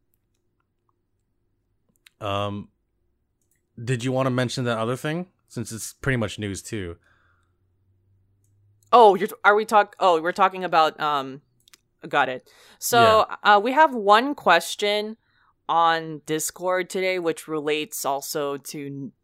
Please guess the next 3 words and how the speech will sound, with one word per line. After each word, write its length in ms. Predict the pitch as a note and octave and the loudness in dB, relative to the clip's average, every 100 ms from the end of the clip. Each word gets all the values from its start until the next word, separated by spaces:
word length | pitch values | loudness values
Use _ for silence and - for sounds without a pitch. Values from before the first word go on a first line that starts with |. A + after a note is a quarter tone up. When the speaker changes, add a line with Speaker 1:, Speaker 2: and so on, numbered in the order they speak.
| - | -20
Speaker 2:
news, 880 | D#3 D#3+ F3+ D#3 C3 C3 C#3 - - | -12 -6 -2 0 -2 -4 -8 -10 -14
but 920 | D3+ D#3+ D3+ D3 D3 - - - - - _ _ | -6 0 0 0 -2 -6 -10 -10 -12 -14 _ _
last 580 | D3+ E3 G#3 D4+ - - | -8 -2 0 0 -4 -14